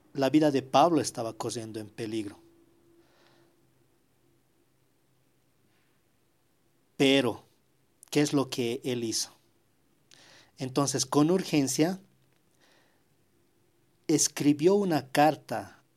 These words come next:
a su discípulo. Más que discípulo, la palabra de Dios indica que era su hijo.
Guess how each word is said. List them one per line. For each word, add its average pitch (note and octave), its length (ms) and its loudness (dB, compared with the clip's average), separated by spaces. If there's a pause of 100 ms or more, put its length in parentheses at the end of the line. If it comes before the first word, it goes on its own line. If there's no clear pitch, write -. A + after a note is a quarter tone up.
(220)
a C#3 160 -6
su B2 380 -4
discípulo. B2 920 -8 (120)
Más G#3 240 -4
que F#3+ 140 0
discípulo, D#3 720 0 (600)
la C3 160 -10
palabra D3 340 2
de C3 140 0
Dios C#3 340 0
indica C3 580 -4
que A2 360 -10 (760)
era D#3 240 4
su A#2 200 2
hijo. A#2+ 360 2